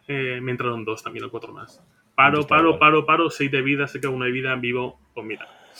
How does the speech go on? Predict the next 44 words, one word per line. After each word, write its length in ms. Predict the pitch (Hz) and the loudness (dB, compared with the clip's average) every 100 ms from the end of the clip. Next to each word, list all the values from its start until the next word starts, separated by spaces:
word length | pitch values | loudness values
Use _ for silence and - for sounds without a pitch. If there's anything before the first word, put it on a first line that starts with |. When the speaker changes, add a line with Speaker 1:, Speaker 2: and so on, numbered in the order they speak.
| - - | -10 0
Speaker 2:
Ni 120 | 156 | 6
tan 160 | 139 120 | 8 10
mal. 320 | 123 101 - - | 10 8 0 4
Speaker 1:
Luego 260 | 165 165 | 6 8
me 100 | 170 | 8
destrabé 460 | 160 151 165 165 165 | 6 6 8 8 8
hacia 180 | 139 131 | 6 0
su 120 | 143 | 4
lado, 420 | 151 175 208 202 | 4 6 2 -2
hacia 340 | 135 135 123 - - | -4 -2 -2 -4 -8
picar 280 | - 139 | -2 -2
su 160 | 135 165 | 2 2
punto. 420 | 175 180 196 247 - | 4 2 0 -6 -8
O 40 | |
sea, 180 | - 123 | -6 -4
es 80 | 113 | -4
en 100 | 131 | -4
plan, 180 | 117 107 107 | -4 -6 -4
ya 120 | 123 | -2
es 60 | 123 | -2
en 100 | 120 | -4
plan, 160 | 110 | -6
mira, 140 | 120 110 | -6 -8
el 60 | |
plasma, 280 | 113 131 120 | -6 -6 -6
o 100 | 123 | -6
se 140 | 120 131 | -4 0
va 260 | 160 156 | 2 2
a 60 | 170 | 2
recuperar 400 | 156 165 156 151 | 0 -2 -2 -2
tu 120 | 143 | -6
punto 240 | 156 156 | -8 -10
que 100 | 147 | -10
te 80 | 139 | -6
lo 100 | 139 | -6
pico 240 | 160 151 143 | -4 -4 -2
yo, 180 | 175 208 196 - | -2 -2 -6 -8
o 100 | 143 | -10
se 140 | - | -8
viene 160 | 135 151 | -6 -4
para 160 | 143 139 | -4 -4
aquí 120 | 143 | -4
atrás. 420 | 139 160 180 - - | -2 0 0 -4 -10
Speaker 2:
Claro. 220 | 92 | -10